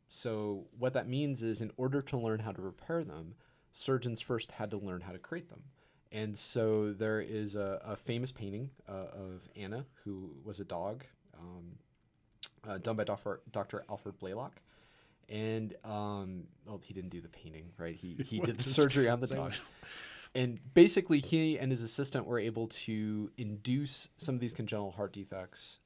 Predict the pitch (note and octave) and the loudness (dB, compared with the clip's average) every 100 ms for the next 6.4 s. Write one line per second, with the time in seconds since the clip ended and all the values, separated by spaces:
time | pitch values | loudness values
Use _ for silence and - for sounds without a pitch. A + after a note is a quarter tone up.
0 | - G2 F#2+ F#2 G#2+ G2 G2+ F#2+ - G2 | -4 -2 -2 -4 -6 -4 -4 -6 -8 -10
1 | F#2+ F#2 E2+ F2 F#2+ G2 G2+ G#2+ G2+ A2+ | -10 -12 -10 -10 -10 -8 -2 -2 0 -2
2 | A#2+ - G#2+ G2 A#2+ C3 - - - - | -4 -6 -2 0 -2 -8 -20 -20 -20 -6
3 | G2+ - A2+ E3+ - - - G2+ G#2 A2+ | -6 -4 -4 -2 -4 -8 -10 -6 -2 0
4 | A#2 A2 G#2+ G#2+ G#2+ G#2 - - - A2 | 2 2 2 4 2 0 -4 -14 -8 -4
5 | A2 G#2 A2 G2+ G2+ F#2 F#2+ F#2 A2+ - | -2 -2 -4 -2 -4 -4 -6 -2 -2 -2
6 | - - B2 A2+ | -6 0 2 2